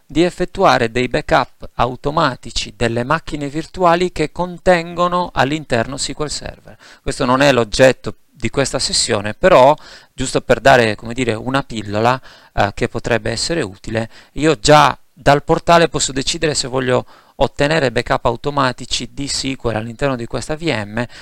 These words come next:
definire il periodo di retention ed eventualmente abilitare l'encryption. Non lo faremo anche qui, eh, perché è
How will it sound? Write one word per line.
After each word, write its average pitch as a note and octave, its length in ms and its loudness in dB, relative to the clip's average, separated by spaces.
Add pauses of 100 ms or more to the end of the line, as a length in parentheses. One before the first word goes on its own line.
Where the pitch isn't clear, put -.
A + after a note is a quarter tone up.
(100)
definire C#3+ 840 0 (220)
il C3+ 340 0
periodo A#2+ 680 -4 (260)
di - 140 -2
retention C3 680 0
ed A#2 220 -6
eventualmente G#2 880 -8 (280)
abilitare G#2+ 920 -4
l'encryption. - 680 -12 (180)
Non A#2+ 120 -12
lo A#2+ 80 -4
faremo G2 560 -8 (320)
anche G#2+ 260 -12
qui, F#2+ 300 -18 (360)
eh, G2 240 -6 (520)
perché G#2+ 420 -10
è G#2 280 -8